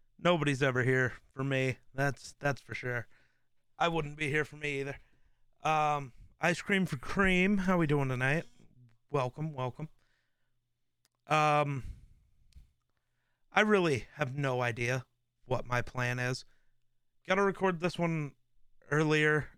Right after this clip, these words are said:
and didn't, wasn't able to find anybody to join me, so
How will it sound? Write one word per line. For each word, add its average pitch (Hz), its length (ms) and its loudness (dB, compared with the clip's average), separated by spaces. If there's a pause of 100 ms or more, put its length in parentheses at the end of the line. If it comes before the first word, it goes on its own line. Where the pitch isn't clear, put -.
(120)
and 117 360 -2 (180)
didn't, 127 240 -6 (720)
wasn't 180 240 2
able 175 140 0
to 160 60 -2
find 156 240 -2
anybody 147 420 0
to 143 200 2 (180)
join 135 300 -2
me, 135 180 0
so 123 360 -4